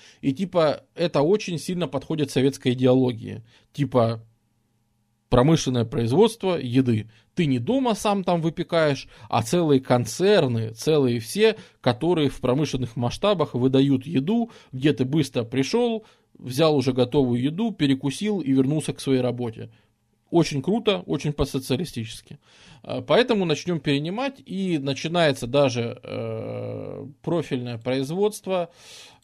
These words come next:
э, этот самый, э, ну, называется это «Московские котлеты с булочкой».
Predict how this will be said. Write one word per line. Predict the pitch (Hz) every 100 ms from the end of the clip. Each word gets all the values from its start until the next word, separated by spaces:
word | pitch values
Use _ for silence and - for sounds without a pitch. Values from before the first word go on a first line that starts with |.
| -
э, | 123 127 120 120 117
этот | - 135 -
самый, | - 120 113 110 113 _ _ _ _ _ _ _ _ _ - _ _
э, | - 101 101 95 - -
ну, | 170 135
называется | 127 127 143 135 - 113
это | - 117 113
«Московские | 110 - 107 131 - 170 - - 131
котлеты | 131 131 113 110
с | 113
булочкой». | 143 233 - - 214